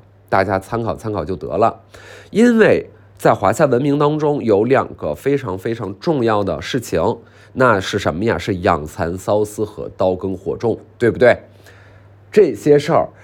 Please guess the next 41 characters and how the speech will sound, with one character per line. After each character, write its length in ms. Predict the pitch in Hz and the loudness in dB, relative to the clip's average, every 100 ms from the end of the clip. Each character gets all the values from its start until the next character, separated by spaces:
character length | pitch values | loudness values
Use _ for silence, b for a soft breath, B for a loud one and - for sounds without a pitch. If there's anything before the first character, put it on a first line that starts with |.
| b | b
是 160 | - | 0
谁 600 | 156 - - 101 120 220 | 0 0 2 4 6 4
在 360 | 277 294 226 127 | 4 4 4 2
背 320 | - 190 135 | 2 2 4
后 400 | 117 - 110 - b b b - | 0 0 0 -2 b b b -16
使 420 | - 147 120 104 | -6 2 2 0
出 240 | 147 160 | -2 2
了 120 | 143 | 2
天 320 | 101 - 170 156 | 0 -2 -2 0
选 240 | 147 87 | -2 -4
之 260 | 82 139 147 | -4 -4 -2
力 220 | 160 113 | -2 -2
的 140 | 92 | -4
呢？ 280 | 90 82 87 _ _ _ _ _ _ | -4 -6 -8 _ _ _ _ _ _
嗯， 220 | 95 110 151 B B - | -8 -8 -8 B B -4
究 260 | 233 233 | 0 0
竟 220 | 214 202 | 2 2
是 160 | - 131 | 2 -4
谁 640 | 117 - - 107 123 247 | -6 -8 0 2 2 0
在 260 | 277 294 113 | 0 0 -2
背 300 | - 160 127 | 2 2 2
后 400 | - 165 104 - b b b _ | 2 2 2 -2 b b b _
给 320 | - 101 120 147 | 2 2 2 0
我 240 | 160 139 | 2 4
们 220 | 95 95 110 | 4 0 2
的 180 | 165 - | 2 2
这 120 | 156 | -2
个 100 | 127 | -2
文 260 | 101 104 165 | 0 -2 -2
明 340 | 156 90 87 b b b b b _ | -6 -6 -6 b b b b b _
添 300 | - 196 180 | 2 4 6
了 40 | |
一 140 | 180 170 | 2 0
把 220 | 165 185 | -4 -4
火， 400 | - - 87 - _ _ _ - | -8 -6 -6 -8 _ _ _ -2
助 260 | 175 143 | 2 2
了 100 | 101 | 2
一 120 | 104 104 | -2 -4
把 200 | 87 - | -6 -6
力 400 | 117 180 151 98 | -2 0 0 -2
呢？ 180 | 82 | -4